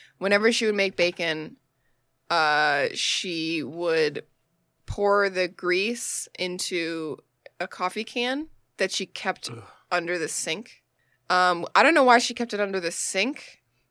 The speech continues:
Speaker 1: It would make more sense to keep it in the freezer. I don't know why she did that. But I, I always remember growing up, as long as I can remember, there was always a can of bacon fat under, under the sink.
Speaker 2: What'd she use it for?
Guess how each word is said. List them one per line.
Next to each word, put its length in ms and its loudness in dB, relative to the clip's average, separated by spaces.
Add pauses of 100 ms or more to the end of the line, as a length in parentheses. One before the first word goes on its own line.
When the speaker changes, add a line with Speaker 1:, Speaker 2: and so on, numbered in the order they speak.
(200)
Speaker 1:
It 60 2
would 120 4
make 160 2
more 140 -2
sense 240 -4
to 80 -8
keep 200 -10
it 60 -8
in 80 -6
the 80 -8
freezer. 720 -2
I 80 4
don't 140 4
know 80 2
why 140 6
she 140 -4
did 200 -2
that. 200 -6 (460)
But 300 8 (340)
I, 300 8 (100)
I 180 8
always 240 6
remember 200 -2
growing 380 6
up, 220 2 (420)
as 220 -4
long 160 2
as 80 -4
I 80 2
can 100 -6
remember, 220 -2
there 100 0
was 140 -6
always 320 0
a 60 -6 (160)
can 340 -2
of 140 -6 (500)
bacon 320 -4
fat 400 -4
under, 400 -6 (320)
under 200 -2
the 100 -6
sink. 400 -12
Speaker 2:
What'd 220 -2
she 160 -2
use 140 -4
it 120 -6
for? 380 -14